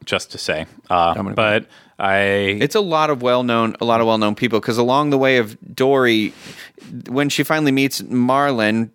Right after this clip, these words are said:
Speaker 2: to where we saw her meeting him in Nemo,
Speaker 1: Yeah.
Speaker 2: right before that happens, uh,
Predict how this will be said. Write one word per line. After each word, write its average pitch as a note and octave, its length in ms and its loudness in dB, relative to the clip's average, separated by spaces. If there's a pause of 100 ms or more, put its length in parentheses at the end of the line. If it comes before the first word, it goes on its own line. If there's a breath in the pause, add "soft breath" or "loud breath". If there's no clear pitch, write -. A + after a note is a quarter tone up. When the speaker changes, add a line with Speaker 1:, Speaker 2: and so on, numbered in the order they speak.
Speaker 2:
to A#2+ 120 -2
where A#2 160 2
we A2 140 0
saw A2+ 300 2
her A2 140 0
meeting G#2+ 320 0
him G#2 220 0
in F#2+ 320 -2 (140)
Nemo, A2+ 520 0 (100)
Speaker 1:
Yeah. E2 240 -4
Speaker 2:
right B2+ 160 2
before B2 220 -2
that A#2 80 0
happens, A2+ 340 -2
uh, A#2+ 120 -4